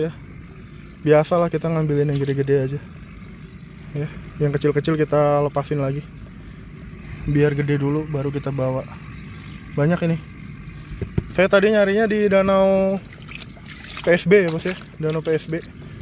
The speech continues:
Di sebelahnya danau ini, Danau Pasiraya. Ya, ada danau. Ini udangnya di sini. Banyak. Oke. Ya udah.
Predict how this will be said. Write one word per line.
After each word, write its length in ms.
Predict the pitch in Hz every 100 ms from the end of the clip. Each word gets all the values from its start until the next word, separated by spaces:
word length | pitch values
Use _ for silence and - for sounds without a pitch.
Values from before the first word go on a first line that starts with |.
| - 160
Di 80 |
sebelahnya 480 | 156 156 151 160 160
danau 240 | 156 156 165
ini, 240 | 180 175
Danau 400 | 147 139 143 143
Pasiraya. 480 | 143 151 147 151 151 - - - - - - - - -
Ya, 80 | 151 156 - -
ada 180 | 147 135 139
danau. 400 | 139 143 156 156 - -
Ini 160 | 151 160
udangnya 320 | 147 151 156
di 80 | 143
sini. 200 | 147 151 - - - - - -
Banyak. 260 | 147 165 175 - - - - -
Oke. 240 | 156 196 - - - - - - -
Ya 160 |
udah. 80 | 170